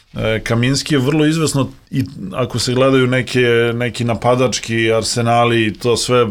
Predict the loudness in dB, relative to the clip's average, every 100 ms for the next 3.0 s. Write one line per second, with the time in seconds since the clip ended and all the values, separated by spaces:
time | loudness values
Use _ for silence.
0 | -2 0 0 0 2 2 2 0 0 -2
1 | -2 -2 -2 -2 -6 -4 -2 0 2 2
2 | 2 2 0 0 0 2 2 2 0